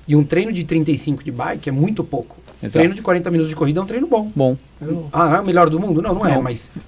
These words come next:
Speaker 2: Mas já te
Speaker 1: tá.
Speaker 2: mantém ali o condicionamento.
Speaker 1: Exatamente,
Speaker 2: É,
Speaker 1: dá
Speaker 2: é.
Speaker 1: pra fazer. Aqueceu
Speaker 2: É.
Speaker 1: dez minutos, faz vinte e cinco forte, solta cinco, porra, matou.
Speaker 2: Pronto.
Speaker 3: Acabou.
Speaker 1: Treinaço.
Speaker 3: É.
Speaker 2: É.
Speaker 1: Treinaço, né? Então, assim, dá pra você, acho que, atender. Eu acho que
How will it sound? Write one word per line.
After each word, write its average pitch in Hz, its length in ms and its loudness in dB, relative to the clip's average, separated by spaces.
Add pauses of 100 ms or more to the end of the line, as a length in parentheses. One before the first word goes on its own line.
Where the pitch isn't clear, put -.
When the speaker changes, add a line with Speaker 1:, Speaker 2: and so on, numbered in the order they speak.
(280)
Speaker 2:
Mas 147 200 6
já 160 100 6
te - 100 0
Speaker 1:
tá. 185 60 6
Speaker 2:
mantém 180 340 6
ali 175 140 6
o 175 40 6
condicionamento. 160 640 2
Speaker 1:
Exatamente, 151 760 4
Speaker 2:
É, 123 40 6
Speaker 1:
dá - 80 6
Speaker 2:
é. - 20 6
Speaker 1:
pra 123 120 6
fazer. 262 340 2
Aqueceu 131 320 4
Speaker 2:
É. 123 40 6
Speaker 1:
dez 180 180 6
minutos, 170 380 4
faz 160 160 4
vinte 165 200 2
e - 20 -4
cinco 170 260 -2
forte, 185 320 0
solta - 240 -2
cinco, 185 340 -2 (100)
porra, 190 180 2
matou. 127 360 2
Speaker 2:
Pronto. - 100 -10
Speaker 3:
Acabou. 220 420 -4 (120)
Speaker 1:
Treinaço. 185 640 0 (140)
Speaker 3:
É. 170 100 -4 (240)
Speaker 2:
É. 165 120 -6
Speaker 1:
Treinaço, 202 600 -4
né? 135 200 -4
Então, 139 180 -4
assim, 147 240 0
dá 151 140 4
pra 175 120 -2
você, 160 260 0
acho 139 120 -4
que, - 80 -2
atender. 135 400 0
Eu 135 120 -2
acho 131 160 -4
que 139 180 0